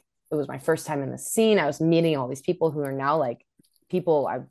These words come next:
I'm really good friends with, people who are in my band, like, things like that. Really close friends. Um,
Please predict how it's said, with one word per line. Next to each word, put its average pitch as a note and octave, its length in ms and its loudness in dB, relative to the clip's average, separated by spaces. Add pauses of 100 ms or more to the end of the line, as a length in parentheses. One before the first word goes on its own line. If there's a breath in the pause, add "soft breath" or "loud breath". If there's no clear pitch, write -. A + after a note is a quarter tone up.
(120)
I'm C3 140 -8
really C#3 180 -2
good C3+ 160 -8
friends C3 300 -6
with, E3 300 0
people C3+ 220 -4
who C3 80 0
are B2+ 80 0
in C3 120 -4
my C3+ 100 -6
band, F3+ 380 -4
like, C3+ 180 -14
things C#3+ 160 -6
like C3+ 160 -4
that. C#3+ 220 0 (440)
Really F3 300 6
close D#3 240 0
friends. C#3+ 440 -10
Um, C#3+ 420 -2